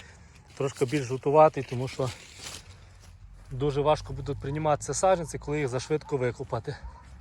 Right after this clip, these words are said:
Так, далі зелер. Е, італійська селекція, мені здається, найбільше з-, е, найбільше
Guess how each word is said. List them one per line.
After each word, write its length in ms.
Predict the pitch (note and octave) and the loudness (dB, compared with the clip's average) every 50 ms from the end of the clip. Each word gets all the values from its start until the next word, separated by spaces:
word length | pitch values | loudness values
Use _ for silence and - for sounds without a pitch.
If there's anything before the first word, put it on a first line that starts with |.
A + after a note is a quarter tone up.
| - - - - - - - - - - - - - - - - - - | -20 -20 -20 -18 -18 -18 -18 -20 -20 -20 -20 -20 -20 -20 -20 -20 -20 -2
Так, 240 | - D3+ C#3+ C3+ A#2 | 4 4 4 4 4
далі 220 | A#2 C#3 C3+ C3+ C3 | 4 6 6 6 6
зелер. 640 | - - C#3 C#3 D#3 G3+ A3 A3+ G#3+ G#3 G#3 F3+ D#3 - - - - - - - - - - - - - - - - - - - - - - - - - - - - - - - - - - - - - - C#3 | 2 -2 -2 4 8 8 8 10 8 6 4 2 0 -6 -10 -8 -8 -8 -10 -10 -12 -12 -14 -18 -20 -20 -20 -20 -20 -20 -20 -20 -20 -20 -20 -20 -20 -20 -20 -20 -20 -20 -18 -18 -18 -18 -18 -20 -20 -8 -2 2
Е, 260 | C3 C3+ C3 B2+ - - | 2 4 4 2 -2 -4
італійська 640 | - E3 - - E3+ F3 F3+ F3 - - - C#3 B2 - - - - - - - - - - - - - - | -10 -2 4 4 4 6 4 2 2 2 2 2 2 0 -6 -16 -20 -20 -20 -20 -20 -20 -20 -20 -18 -18 -14
селекція, 800 | - - - D#3+ D#3 D#3 D#3 D3+ D3 - - - C3+ C3+ C3+ A#2 - - - - - - - - - - - - - - - - | -12 0 4 6 10 12 10 10 10 4 2 2 4 4 4 2 -4 -10 -18 -20 -20 -20 -20 -20 -20 -20 -20 -20 -20 -20 -6 0
мені 160 | D3+ D3+ D3+ | 2 2 2
здається, 480 | C#3 B2+ D3+ D3+ D3+ C#3 - D3 C#3 C3+ | 4 6 6 6 6 6 4 4 4 4
найбільше 580 | C#3+ D3 D#3 D#3 C#3 D#3+ E3+ D3 - - C3+ | 6 6 4 4 4 2 0 0 0 -2 -2
з-, 100 | A2+ A#2 | -2 -2
е, 220 | - - E3 C#3+ C#3 | -2 -2 -2 0 2
найбільше 640 | C#3+ C#3+ D3 C#3 C3+ F3 E3+ D3+ - - E3 E3 | 4 4 4 4 4 2 2 2 4 4 4 4